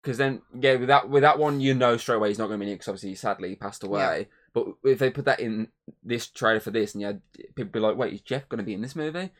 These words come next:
Speaker 1: Like, make people
Speaker 2: Mm-hmm.
Speaker 1: go, "Is he? Is he not?" And then obviously at the end of the movie, home pop up and everyone go, "Oh shit!" Then, as I said, that would have been a better setup for him then to return for the next movie.
Speaker 2: Mm-hmm.
Speaker 1: Like, they could have, uh, like, could have got a call or something at the end after he said that. Like, hi-,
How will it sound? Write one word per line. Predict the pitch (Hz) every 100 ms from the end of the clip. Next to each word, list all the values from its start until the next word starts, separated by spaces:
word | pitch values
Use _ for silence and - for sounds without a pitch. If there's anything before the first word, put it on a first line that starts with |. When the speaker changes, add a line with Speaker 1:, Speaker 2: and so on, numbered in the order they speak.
| _
Speaker 1:
Like, | - - - _
make | - 131
people | 139 139
Speaker 2:
Mm-hmm. | 123 113
Speaker 1:
go, | - _
"Is | 123 143
he? | 220 220
Is | 135
he | 127
not?" | 131 208 - _ _ _ -
And | 131
then | 131
obviously | 123 117 131
at | 120
the | 110
end | 110
of | 104
the |
movie, | 110 107 104
home | 175 110
pop | 120 110
up | 104
and |
everyone | 104 95 110 104
go, | 101 131
"Oh | 185 160
shit!" | 113 - 175 113 - _ _ _ _
Then, | 151
as | 131 156
I |
said, | 143
that | 135
would | 139
have | 131
been | 123
a |
better | 127 120
setup | - 123 98 101 _ _ _
for | 127
him | 120
then | 117
to | -
return | 107 117
for | 117
the | 107
next | 107 -
movie. | 127 131 139 139
Speaker 2:
Mm-hmm. | 151 147 123 _ _ _ _
Speaker 1:
Like, | 117 104
they |
could | 120 131
have, | 117
uh, | - 117 113 - - _
like, | 131 123 -
could | 147
have |
got | 127
a | -
call | - 110 110
or | 117
something | 139 135 131
at | 143
the | 110
end | 110 123
after | 120
he | 123
said | - 113
that. | 98 90 - - - _
Like, | - 107
hi-, | -